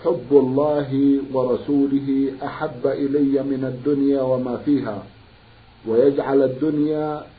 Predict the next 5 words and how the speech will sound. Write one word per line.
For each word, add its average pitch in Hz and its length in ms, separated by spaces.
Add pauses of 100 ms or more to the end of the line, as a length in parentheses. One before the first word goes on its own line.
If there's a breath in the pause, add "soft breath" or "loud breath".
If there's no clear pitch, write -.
(140)
بيدي 135 560 (500)
ولا 135 440
يجعلها 127 600
في 127 180
قلبي 107 480